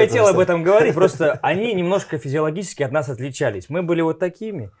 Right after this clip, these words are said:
Speaker 1: у них уже волосы на груди были, усы. Ну, мы спрашивали, ну, они были на голову выше, на-, сильнее, ну, то есть шансов вообще не было. И мы у тренера спрашиваем, может, они питаются чем-то другим? Ну, для нас была загадка. Ну, обидно в детском возрасте проигрывать всегда, но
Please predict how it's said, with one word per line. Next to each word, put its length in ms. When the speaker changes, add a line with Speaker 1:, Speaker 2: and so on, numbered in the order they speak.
Speaker 1:
у 60
них 200
уже 160
волосы 380
на 60
груди 320
были, 200
усы. 480
Ну, 680
мы 400
спрашивали, 480
ну, 100
они 140
были 380
на 240
голову 320
выше, 360
на-, 140
сильнее, 500
ну, 140
то 100
есть 80
шансов 380
вообще 300
не 180
было. 300
И 180
мы 160
у 60
тренера 360
спрашиваем, 460
может, 240
они 160
питаются 560
чем-то 320
другим? 420
Ну, 280
для 160
нас 100
была 180
загадка. 560
Ну, 220
обидно 360
в 80
детском 360
возрасте 500
проигрывать 500
всегда, 420
но 260